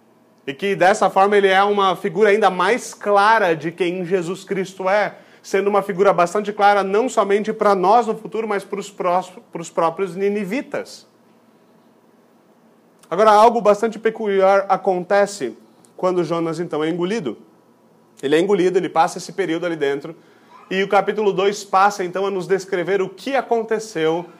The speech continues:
dentro de um peixe. Curiosamente, a Bíblia não se, não trata de biologia marinha, ela não está preocupada em como os processos químicos dentro do,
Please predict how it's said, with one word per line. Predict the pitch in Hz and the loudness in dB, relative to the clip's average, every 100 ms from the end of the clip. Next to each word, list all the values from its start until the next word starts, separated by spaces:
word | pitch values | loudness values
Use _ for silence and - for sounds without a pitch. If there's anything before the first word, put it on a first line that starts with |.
| - - | -20 -6
dentro | 156 156 156 160 | 0 0 0 -8
de | 147 | -10
um | 165 | -12
peixe. | 156 165 143 - - - _ _ _ _ _ | -8 -8 -8 -10 -16 -20 _ _ _ _ _
Curiosamente, | - 226 214 190 175 180 208 | -4 2 2 2 -2 -2 -2
a | 190 | -2
Bíblia | 190 196 | -2 -2
não | 190 180 | -2 -4
se, | 156 165 143 - | -4 -8 -8 -6
não | 165 170 | -4 -4
trata | 175 175 180 175 | 0 0 0 -2
de | 147 | -6
biologia | 147 175 175 165 156 147 175 | -8 -4 -2 0 -2 -2 -4
marinha, | 165 151 139 202 165 127 - _ - | -2 -2 -2 -2 -4 -6 -10 _ -4
ela | 156 165 | -2 0
não | 180 | -2
está | 175 | -4
preocupada | 175 196 180 185 190 185 | -4 -6 -4 2 2 2
em | 175 | -4
como | 175 185 | -4 -6
os | 202 | -6
processos | - 190 - 180 190 175 | -4 -6 -4 -8 -8 -12
químicos | - 214 214 170 | -10 -6 -6 -6
dentro | 147 160 156 | -6 -6 -6
do, | 147 | -14